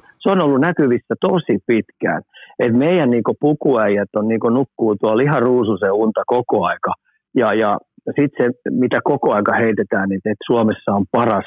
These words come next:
valmennus ja Suomessa pelataan sitä ja tätä ja, ja, ja täällä ollaan taktisesti valveutuneita, niin ne on vähän tämmöisiä korulauseita, niin toi kylmä fakta on, millä noi pelaajat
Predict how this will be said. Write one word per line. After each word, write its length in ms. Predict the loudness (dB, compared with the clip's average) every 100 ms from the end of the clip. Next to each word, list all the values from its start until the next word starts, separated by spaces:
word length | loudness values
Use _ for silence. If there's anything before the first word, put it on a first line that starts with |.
| -2
valmennus 640 | 0 0 0 -2 -4 -8 -6 -2
ja 140 | -2 -4 -10 -20 -20 -6
Suomessa 400 | 0 2 2 0 0
pelataan 500 | 0 2 0 0 0 0
sitä 180 | 0 0
ja 100 | 0 0
tätä 260 | -2 0 0 0
ja, 80 | 0 0 0 0
ja, 80 | 0 0
ja 60 | 0
täällä 260 | 0 2 2
ollaan 260 | 2 0 0
taktisesti 540 | -2 -2 -4 -4 -4 -2
valveutuneita, 920 | 0 2 2 0 0 -2 -2 -2 0
niin 180 | 0 0 -4 -10 -12 _
ne 120 | 0
on 100 | 2
vähän 240 | 2 0 0
tämmöisiä 340 | 0 0 0 0
korulauseita, 1080 | 0 2 2 2 2 0 0 -4 -6 -6
niin 140 | -8 -8
toi 140 | -4 -2 0
kylmä 260 | 0 0 0
fakta 440 | -2 -2 -2 -2 0
on, 160 | 0
millä 220 | 0 0 0
noi 160 | 0 0
pelaajat 500 | 0 2 2 0 -2